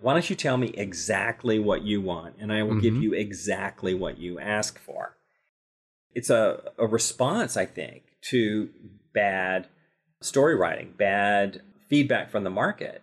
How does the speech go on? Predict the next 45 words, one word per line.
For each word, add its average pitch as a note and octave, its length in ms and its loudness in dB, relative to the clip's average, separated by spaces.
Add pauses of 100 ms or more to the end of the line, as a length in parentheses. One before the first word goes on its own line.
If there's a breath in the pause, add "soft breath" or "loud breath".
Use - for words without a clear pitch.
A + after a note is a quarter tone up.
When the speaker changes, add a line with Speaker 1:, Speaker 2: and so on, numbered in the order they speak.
Speaker 1:
It's, A2 420 0 (480 soft breath)
you C#3 120 2
know, G2 140 2
"God B2 340 2
spoke B2+ 280 0
to B2 60 -2
me A2+ 100 2
in G#2+ 60 0
a G2 80 -2
dream B2 440 2
that F#2+ 120 2
we G#2+ 120 0
ought G#2+ 100 4
to G2+ 80 0
have G#2 280 -2
this F#2 260 -4
feature," A#2 680 0 (400 soft breath)
and A2+ 100 2
development A#2+ 460 4
says, A2 380 4
"Okay, D3+ 460 2
this A#2+ 180 -2
is G#2 120 0
really A2 220 4
exciting. G#2+ 680 0 (200 soft breath)
I G2 100 -2
built A#2 280 4
this A#2+ 160 0
feature," A2+ 480 2
and G#2 160 0
you, A#2 180 2
and, G#2 400 0
and A2+ 200 0
then B2 100 6
you B2 100 6
say, A2+ 360 0 (240)
"Well, A#2+ 320 4
I A#2+ 180 2
don't A#2 320 2
like A#2 160 2
the A#2 60 -8
way A2 100 0
you G#2 140 -4
built G2+ 340 -2
it." B3+ 300 -4